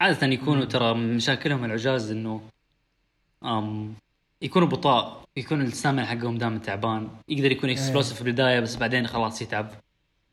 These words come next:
Speaker 1: ف-
Speaker 2: بالضبط. بس الحلو إن اثنينهم نفس العمر تقريبًا،
Speaker 1: إيه، إيه.
Speaker 2: وعندهم
Speaker 1: Even
Speaker 2: سيمي
Speaker 1: fight.
Speaker 2: سيم اكسبيرينس، يعني أنا ما أدري هال ستين فايت مين منهم، أو هال ثمانية وخمسين فايت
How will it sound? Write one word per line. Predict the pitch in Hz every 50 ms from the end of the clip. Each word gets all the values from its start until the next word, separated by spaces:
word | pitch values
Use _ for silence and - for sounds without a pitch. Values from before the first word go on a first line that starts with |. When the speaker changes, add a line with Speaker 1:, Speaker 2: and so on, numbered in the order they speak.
| _ _ _ _ _ _ _ _ -
Speaker 1:
ف- | 127
Speaker 2:
بالضبط. | 123 117 117 117 131 143 139 131 - - - - - - - - - - - _ - - - - - - -
بس | 196 190 -
الحلو | 220 - - 262 269 247
إن | 226 214
اثنينهم | 196 - 196 214 214 214 208 180 180 175
نفس | 175 180 175 - -
العمر | 165 156 143 156 147 135
تقريبًا، | 123 - 139 - - 139 131 123 120 127 139
Speaker 1:
إيه، | 156
إيه. | 170 180
Speaker 2:
وعندهم | 165 147 143 165 170 175 180 165 170 160 143 131 - - _
Speaker 1:
Even | -
Speaker 2:
سيمي | 170 165 143 139 131 214 208 190 185
Speaker 1:
fight. | 160 147
Speaker 2:
سيم | - 175 160 147
اكسبيرينس، | 143 - - - - 165 160 147 131 127 127 127 127 - -
يعني | 139 127 143 160 165 156 160
أنا | 165 165
ما | 170 175 165
أدري | 147 131 131 135
هال | 113 131 135
ستين | - - - 165 - - 156 151 143
فايت | 147 - - 143 139 131 131 - - _ _ _ _ -
مين | 135 147 151 139
منهم، | 131 131 147 139 123 110 123 123 117 110 110 110 110
أو | 110 110 110 107 120 117
هال | 117 131 127 117
ثمانية | - - 143 139 143 135 127
وخمسين | 117 - 135 123 - - 135
فايت | 120 - 139 131 120 -